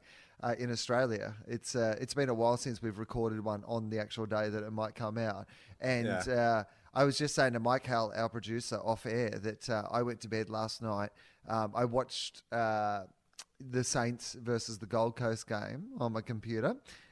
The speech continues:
Speaker 1: uh, here in L A, and then it was gonna be too late to watch the Bulldogs and the Swans game or to find out the result of the election.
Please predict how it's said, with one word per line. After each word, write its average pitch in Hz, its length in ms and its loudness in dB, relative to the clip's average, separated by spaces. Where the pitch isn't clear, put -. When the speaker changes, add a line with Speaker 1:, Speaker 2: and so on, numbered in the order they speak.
Speaker 1:
uh, 113 140 0
here 113 240 0
in 107 80 0
L 104 200 0
A, 135 320 0
and 113 220 -4
then 110 240 -4
it 123 60 0
was 113 120 -4
gonna 110 200 -4
be 113 80 0
too 123 180 -4
late 107 200 0
to 107 80 -10
watch 107 180 -6
the 117 100 -6
Bulldogs 107 400 -2
and 110 100 -6
the 104 60 -6
Swans 107 400 -6
game 107 320 -4
or 123 180 2
to 113 60 0
find 110 340 0
out 110 140 0
the 117 100 -2
result 107 280 2
of 107 80 -2
the 110 100 -4
election. 113 540 0